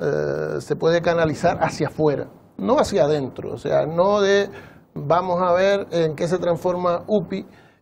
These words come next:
eh, en dentro de Yaiza, que desde mi perspectiva debe seguir siendo upi, incluso reforzar que siga siendo upi, favoreciendo que con quienes ellos se asocien fuera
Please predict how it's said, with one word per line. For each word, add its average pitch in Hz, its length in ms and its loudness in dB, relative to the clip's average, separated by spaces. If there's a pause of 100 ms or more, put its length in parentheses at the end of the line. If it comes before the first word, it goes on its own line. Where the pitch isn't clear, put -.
eh, 147 300 0
en 165 140 0
dentro 175 380 0
de 175 80 2
Yaiza, 196 360 2 (440)
que 147 80 -2
desde 139 140 -2
mi 135 100 -2
perspectiva 143 600 -2
debe 151 340 0
seguir 147 280 -4
siendo 151 400 0
upi, 170 260 -2
incluso 151 400 -2
reforzar 151 720 0
que 151 80 -4
siga 151 240 -2
siendo 147 280 -2
upi, 160 260 -2
favoreciendo 160 1000 2
que 170 240 2
con 151 160 -2
quienes 143 280 -2
ellos 170 220 2
se 165 80 -2
asocien 156 400 -2
fuera 175 240 4